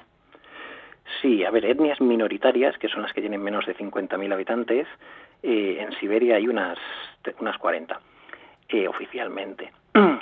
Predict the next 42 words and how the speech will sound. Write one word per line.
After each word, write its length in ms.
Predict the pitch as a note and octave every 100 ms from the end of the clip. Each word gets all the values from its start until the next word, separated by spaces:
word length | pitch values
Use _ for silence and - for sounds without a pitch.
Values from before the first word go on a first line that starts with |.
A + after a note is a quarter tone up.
| -
Eh, 460 | B2+ A#2+ A#2 A2 G#2
en 120 | A#2
el 140 | A2+ A2
Ártico 540 | D3+ - B2+ D3 A3 - _ -
ya, 340 | G2 G#2+ G#2
esos 320 | G2 - G2 G2+
ya 160 | G2
son 160 | F#2 F2+
menos, 340 | B2+ C3 E3 - - - - - - _ _ _ -
y 400 | A2+ G#2+ G2 G2
a 80 | G2
ver, 120 | -
las 220 | - G#2+ A2+
más, 200 | B2+ B2
más 240 | B2+ B2
minoritarias 540 | A#2 A#2 G#2+ B2 B2
se 60 | -
podría 260 | G#2 G#2 G2+
decir 200 | A2 -
que 140 | G2+
de, 320 | F#2+ F#2 F#2+ -
de 160 | G#2+ G2
oeste 340 | A2+ A#2+ -
a 40 | A2
este 260 | A#2 -
podrían 280 | - G2+ G2
ser 140 | - G2+
los 120 | F#2+ -
samis, 380 | A#2+ B2+ B2+ C3+ - - - - - _ -
después 380 | F#2+ - G2 A2
un 120 | G2+
poco 160 | G#2
más 180 | G2 F#2+
al, 380 | G2 G2 F2+ F2 -
al, 520 | G#2 F#2+ F#2 F2+ F2
al 160 | - G2+
este 280 | G#2 - G2+
tenemos, 280 | G#2 G2 F#2
encontramos 360 | - G#2+ G#2
a 40 | G2
los 160 | F2
nenets, 420 | F#2 G2+ C3 -